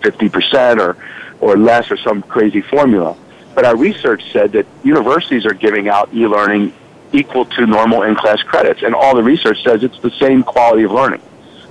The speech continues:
So then we said, "Well, then why shouldn't we allow that?" And we knew that that would reduce the number of hours coming through our public seminar programs that are in person.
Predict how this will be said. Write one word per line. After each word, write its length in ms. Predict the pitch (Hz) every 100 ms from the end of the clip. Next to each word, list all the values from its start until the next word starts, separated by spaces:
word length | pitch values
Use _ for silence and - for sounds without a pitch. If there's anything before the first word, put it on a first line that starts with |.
| -
So 80 | 135
then 120 | 139
we 120 | 123
said, 280 | - 123 110 - -
"Well, 120 | 117 123
then 160 | 120
why 180 | 113 123
shouldn't 320 | - 131 117
we 80 | 120
allow 320 | 104 120 143
that?" 240 | 101 - - - - - - -
And 80 |
we 100 | 135
knew 320 | 143 151 208 117
that 180 | 113
that 220 | 117 120 131
would 240 | 117 110
reduce 720 | 110 104 143 135 117 - - - -
the 100 | 113
number 400 | 110 107 110 113 113
of 360 | 107 107 98
hours 420 | 92 92 107 110 -
coming 280 | 107 110
through 200 | 104 113
our 200 | 104 104
public 500 | 98 - 107 113 113 - - -
seminar 380 | 127 127 90 85
programs 560 | - 90 78 73 -
that 100 | 98
are 100 | 95
in 160 | 117 127
person. 400 | 107 82 -